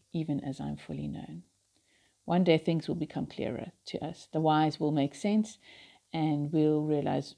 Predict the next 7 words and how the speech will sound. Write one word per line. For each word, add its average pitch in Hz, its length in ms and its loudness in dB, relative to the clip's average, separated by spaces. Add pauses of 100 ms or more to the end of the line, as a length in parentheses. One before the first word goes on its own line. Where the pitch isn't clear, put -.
(140)
that 147 280 -4 (280)
what 156 240 -2
we 147 100 2
went 156 260 2
through 143 380 0
wasn't 160 500 2
wasted. - 540 -4